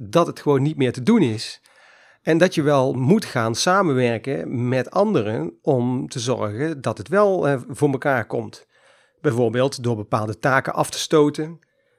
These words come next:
of om door andere mensen in te huren of misschien wel personeel aan te nemen die een deel van de taken gaan overnemen. En dan verandert je rol eigenlijk van de, de technische man die de uitvoering doet van de werkzaamheden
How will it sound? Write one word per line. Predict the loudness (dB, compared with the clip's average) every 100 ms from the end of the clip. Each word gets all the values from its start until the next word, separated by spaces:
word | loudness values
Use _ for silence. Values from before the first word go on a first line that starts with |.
| _ _
of | -6 -6 -10 -12
om | -4 -2 -2 -4 -8 -14 _
door | -6 -4
andere | 2 2 4
mensen | 4 2 0 2
in | 2
te | 4
huren | 4 4 4 2 0 -4 -16 _ _ _ _
of | -14
misschien | -10 -2 0
wel | 0
personeel | 2 2 2 4 6 6 6
aan | 4
te | 4
nemen | 4 6 6 4 2 -4 -8
die | -4 -2 -2 -6 -14 -14 -14 -6
een | -2
deel | 2 2 2
van | -2
de | -2
taken | 0 0 -2
gaan | -4 2
overnemen. | 6 6 4 0 0 -2 -4 -8 _ _ _ _ _ _ _ 4
En |
dan | 6 6 4
verandert | 4 4 4 4
je | 2
rol | 4 6 8 6 4
eigenlijk | 0 0 -2 -2
van | 0 2
de, | 2 0 _
de | -10 -8 -8 _
technische | 4 4 6 2 4
man | 2 4 4 2
die | 2
de | 0 0
uitvoering | 0 0 2 6 6 6 4 4
doet | 2 2
van | 0 2 2
de | 0
werkzaamheden | 2 2 2 0 0 0 0 0 -2